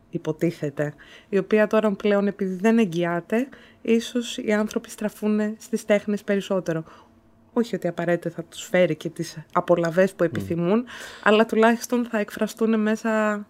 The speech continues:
Speaker 1: από αυτήν περισσότερο.
Speaker 2: Ε, να γυρίσουμε λοιπόν στον αρχικό λόγο που βρεθήκαμε. Να σε ρωτήσω, το C D έχει κυκλοφορήσει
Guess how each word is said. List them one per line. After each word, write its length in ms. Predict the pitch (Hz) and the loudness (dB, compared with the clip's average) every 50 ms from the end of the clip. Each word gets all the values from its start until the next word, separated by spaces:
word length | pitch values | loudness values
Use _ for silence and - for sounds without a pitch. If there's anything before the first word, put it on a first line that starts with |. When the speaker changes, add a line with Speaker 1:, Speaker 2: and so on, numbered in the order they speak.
| _ _ _ _ _ _ _ - _ _ _ _ - | _ _ _ _ _ _ _ -20 _ _ _ _ -8
Speaker 1:
από 240 | 196 196 - 202 | -8 -4 -2 -2
αυτήν 460 | 196 190 - - - 208 196 190 190 - | -2 -2 -2 -4 -2 0 0 0 0 -4
περισσότερο. 720 | - 185 180 175 - - 180 170 - 180 170 165 170 165 - _ _ _ _ _ | -4 -6 -8 -8 -8 -8 -8 -8 -8 -8 -8 -8 -10 -12 -12 _ _ _ _ _
Speaker 2:
Ε, 280 | - - 98 95 92 90 - | -8 -4 -4 -2 -2 -2 0
να 120 | - 98 | 0 0
γυρίσουμε 440 | 98 95 101 107 120 120 120 123 110 | 2 4 4 4 4 4 2 0 0
λοιπόν 280 | 104 95 113 110 107 104 | 0 2 2 2 2 0
στον 360 | - - - 98 95 92 95 | 0 -2 0 0 0 0 0
αρχικό 460 | - 98 101 - 110 92 - 113 107 | 0 0 0 0 -2 -4 2 4 4
λόγο 340 | 101 101 101 101 98 92 87 | 6 6 6 4 4 2 0
που 300 | 82 - 92 87 85 82 80 | -2 -2 0 0 0 0 -2
βρεθήκαμε. 680 | 85 87 85 - - 92 82 95 92 90 98 117 139 - - - - - - - | -2 -4 -4 -4 -4 -4 -2 -2 -2 -2 -2 -4 -4 -6 -10 -20 -20 -20 -12 -6
Να 80 | - 107 | -4 -2
σε 120 | 98 - | 2 2
ρωτήσω, 560 | 107 104 98 - 143 139 - 147 135 123 - - | 4 4 4 2 2 2 4 6 4 4 4 2
το 140 | - 110 104 - | 0 -2 0 0
C 20 | - | 0
D 140 | 101 98 107 | -2 2 4
έχει 240 | 117 113 117 131 | 4 4 4 2
κυκλοφορήσει 1080 | 120 113 104 - 107 98 - - 92 90 90 95 104 107 - - 139 139 139 135 131 - | -4 -2 0 2 2 2 2 2 2 2 4 4 4 2 0 0 0 2 2 2 0 -2